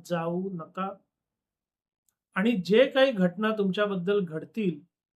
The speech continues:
त्या सगळ्यांना सांगा, तुमच्या कुटुंबाला, तुमच्या जवळच्या नातेवाईकांना, मित्रांना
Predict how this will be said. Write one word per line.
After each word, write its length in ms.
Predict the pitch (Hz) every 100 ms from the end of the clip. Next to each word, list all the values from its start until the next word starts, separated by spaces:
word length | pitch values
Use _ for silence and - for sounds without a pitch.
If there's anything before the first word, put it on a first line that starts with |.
| _ _
त्या 240 | 196 220 302
सगळ्यांना 760 | - 165 160 190 226 233 269
सांगा, 560 | 269 - 165 165 214 165
तुमच्या 320 | 170 165 202
कुटुंबाला, 640 | 190 175 254 226 185 180
तुमच्या 300 | 175 185 180
जवळच्या 420 | 180 175 185 190 196
नातेवाईकांना, 680 | 175 208 208 185 180 180
मित्रांना 680 | 180 160 - 220 214 175 151